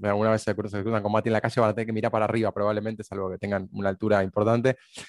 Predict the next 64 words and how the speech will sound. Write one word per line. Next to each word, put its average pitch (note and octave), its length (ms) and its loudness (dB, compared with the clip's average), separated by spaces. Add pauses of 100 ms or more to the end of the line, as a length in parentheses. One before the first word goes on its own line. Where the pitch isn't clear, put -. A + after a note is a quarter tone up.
(120)
Así A2+ 200 2
que B2 100 4
es A2 60 2
como C#3 180 2
que G#2 60 0
llama C#3 200 6
la G#2+ 60 6
atención, G#2+ 360 -2
vos G#2 140 -2
decís, A#2 140 -4
"Ojalá A#2 260 -2
que B2 80 -4
vayamos A#2 300 -2
al A2+ 60 -2
mismo A#2+ 200 -2
piso", B2+ 240 -4
porque G2 180 -8
no G2+ 80 -6
sé, G2 360 -4
no G2+ 100 -6
sé. G2+ 180 -8 (360)
Así A2 240 2
que A2 300 6
sí, A#2+ 120 2
es G#2+ 100 4
cierto. C3+ 440 4 (360)
Eh, G2+ 220 2
tardamos A#2+ 400 4
bastante A#2 300 0
tiempo A#2+ 360 2
en, G2+ 120 -2
en, G2+ 340 -8
en G#2 80 -6
después G#2 280 0
en, G2+ 360 -2
en G2 220 -2
hacer G#2 200 0
más A2+ 160 2
trabajos A2 300 2
juntos, A2+ 300 0
pero G2 140 2
ese F#2+ 120 -2
fue G2+ 140 0
la, F#2 260 2
la, F#2+ 80 -2
el F#2 140 -8
primer G#2 200 -2
momento A2 360 2
que G2 180 0
después - 240 -6
co-, - 100 -16 (120)
compartimos G#2+ 440 2
también A2 220 4
empleador G#2 400 4
varias G2 220 4
veces G2+ 180 0
con G2 140 -6
Mati, G2 180 -2
les F2+ 100 -10
cuento F#2 200 -8
también F#2+ 180 -4
acá F#2+ 240 -4
al F#2+ 80 0
público. G2 420 -2